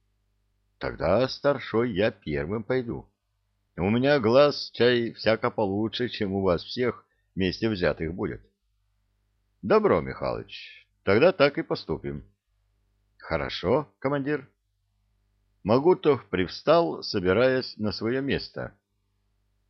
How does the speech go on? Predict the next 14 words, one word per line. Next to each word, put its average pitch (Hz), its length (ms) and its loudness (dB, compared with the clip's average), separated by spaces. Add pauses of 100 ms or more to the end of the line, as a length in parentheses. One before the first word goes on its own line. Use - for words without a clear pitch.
(120)
И 104 100 -8
ещё, 90 760 -4
правильно 92 500 2
ты 82 140 -8
мыслишь, 67 600 -12
вот 87 260 -2
что - 160 -8
я 80 160 -2
тебе 62 260 -14
скажу. - 420 -14 (1600)
Ты 175 120 6
о 208 160 8
чём 80 320 -2
это? 64 300 -10